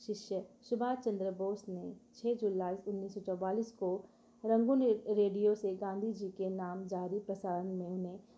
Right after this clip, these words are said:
राष्ट्रपिता कहकर संबोधित करते हुए आज़ाद हिंद फौज सेने, सैनिकों के लिए उनका आशीर्वाद और शुभकामनाएं मांगी थी।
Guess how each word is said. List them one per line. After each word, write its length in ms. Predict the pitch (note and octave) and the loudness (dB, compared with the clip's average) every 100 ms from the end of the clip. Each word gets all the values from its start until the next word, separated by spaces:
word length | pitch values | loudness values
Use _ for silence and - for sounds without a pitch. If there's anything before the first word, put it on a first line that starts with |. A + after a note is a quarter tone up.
| - | -8
राष्ट्रपिता 600 | A3 A#3 A#3 - A3+ G#3+ | 2 2 2 -4 -2 0
कहकर 400 | G3 G#3 F#3 F#3 | -2 -2 -2 -2
संबोधित 600 | F#3 F#3+ F3+ F3 F3 G3+ - | -4 -4 -4 -4 -4 -4 -4
करते 340 | E3 - F3+ F#3+ | -6 -4 -6 -4
हुए 280 | F#3 E3 - - _ - | -6 -6 -10 -18 _ -2
आज़ाद 380 | G#3 G#3 C4 C4 | 2 6 6 4
हिंद 280 | A#3 G3+ G3+ | 0 0 -2
फौज 260 | G3+ G3+ G3+ | -2 -4 -4
सेने, 500 | - F#3 F#3 F#3+ A3+ - - - - | -4 -2 -2 -6 -8 -16 -20 -12 0
सैनिकों 400 | A3 G#3+ A3 G#3+ | 2 4 2 0
के 180 | A3 A3 | 2 0
लिए 220 | G#3 G3 | 2 0
उनका 280 | F#3+ G3 F#3 | 0 -4 -6
आशीर्वाद 560 | F#3 G3 F3+ F#3+ F#3 | -4 -4 -2 -2 -2
और 140 | F#3 F#3 | -2 -4
शुभकामनाएं 760 | G3+ A#3+ - G#3 F#3+ F#3 F#3 | -2 -4 -2 -2 -2 -2 -4
मांगी 360 | G3 F3+ E3+ F3 | -4 -4 -6 -6
थी। 160 | - | -8